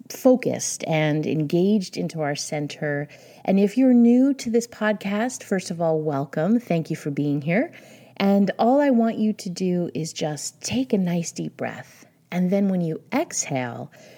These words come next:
the key here is to make your exhale longer than your inhale. So please breathe in with me, and when you're ready,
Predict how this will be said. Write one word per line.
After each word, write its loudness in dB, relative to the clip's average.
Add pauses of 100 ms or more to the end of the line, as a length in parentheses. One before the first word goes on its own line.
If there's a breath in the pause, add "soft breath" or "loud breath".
(220 loud breath)
the 2
key 2
here 2
is -2
to -10
make -2
your -2
exhale -6 (340 loud breath)
longer -4
than -2
your -2
inhale. -6 (640 loud breath)
So 0
please 4
breathe 4
in 2
with -4
me, 0
and -4
when -2
you're -4
ready, 0